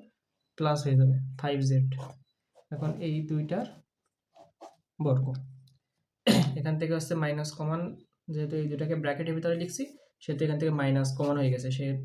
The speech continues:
সেই জন্য মাঝখানে চিহ্ন পরিবর্তন হয়ে গেছে। এখন আমরা সূত্র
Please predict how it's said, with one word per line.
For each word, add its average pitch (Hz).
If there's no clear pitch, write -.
সেই 147
জন্য 165
মাঝখানে 143
চিহ্ন 135
পরিবর্তন 135
হয়ে 131
গেছে। -
এখন 151
আমরা 151
সূত্র 139